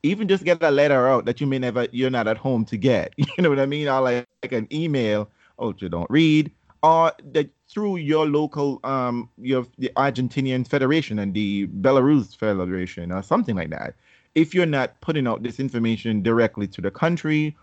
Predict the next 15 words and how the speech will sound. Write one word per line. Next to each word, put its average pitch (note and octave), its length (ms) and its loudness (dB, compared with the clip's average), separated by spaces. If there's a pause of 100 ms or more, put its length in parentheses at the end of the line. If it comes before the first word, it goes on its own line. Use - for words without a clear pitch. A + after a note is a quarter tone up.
(120)
who C#3+ 80 -4
can B2 160 0
then G#2+ 160 0
get G2 140 -2
it G2 100 -4
to - 80 -14
the G2 80 -2
players, E3 420 2
because B2 420 -4 (220)
the B2 100 0
U E3+ 180 2
S F3 180 0
T A#2 400 0
A A#2 80 -8 (240)
know C#3 420 2